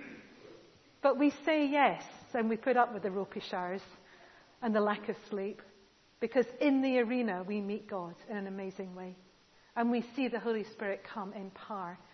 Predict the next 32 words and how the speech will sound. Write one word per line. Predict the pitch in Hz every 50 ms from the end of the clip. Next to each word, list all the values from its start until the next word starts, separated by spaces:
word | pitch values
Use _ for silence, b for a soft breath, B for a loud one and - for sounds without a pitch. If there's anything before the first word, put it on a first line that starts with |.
| B B 208
on | 196 190 190 185
those | 190 185 185 175 - - - - - -
around | 190 180 190 185 185 185 185 180
us. | 175 180 190 - - - - - _ _ _ _ _ _ _ _ _ _ _ _ _ _ _ _ _ _ _ _ _ _ _ _ _ _ _ _ -
For | 254
Kia, | 233 - - 311 294 269 226 190 185 202
that | - 214 208 -
idea | 226 208 208 208 - 226 220 208 196
of | 185 185 - -
hearing | 254 247 240 226 214 208
God | 202 226 208 196 196 - - -
saying, | 214 202 196
"Perhaps | 190 - 196 190 240 - - - -
there | 226 226
is | 233 226 - -
something," | 214 196 185 - 202 185 190
and | 190 185
thinking, | - 220 202 - 220 208
"Where | 294 359
has | 254 170 -
this | 294 311 - - -
come | 180 170 - -
from? | - 151 147 - B B B B B B B _ _
Why | 254 269 269
have | 269 254
I | 240 233 247 226 240 - - -
suddenly | - 226 214 202 190
been | 180 - 196 190 185 - - 196 B B B B B B B B - -
talking | 233 254 - - - 226 208
about | 196 214 196 196 - - -
school | - - 220 202 - - -
chaplaincy?" | 208 190 - - - 185 175 - - - 180 170 175